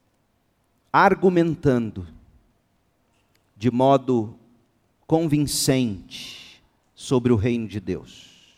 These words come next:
Perceba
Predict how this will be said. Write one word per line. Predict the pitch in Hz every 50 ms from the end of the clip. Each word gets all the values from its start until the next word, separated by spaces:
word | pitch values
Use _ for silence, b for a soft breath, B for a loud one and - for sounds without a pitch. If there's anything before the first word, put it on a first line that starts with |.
| _ _ _ _ _ _ _ _ _ _ _ _ _ _ _ _ _ _ _ _ _ _ _ _ _ _ b b b b b b b b
Perceba | - 117 104 - - 147 151 147 151 131 107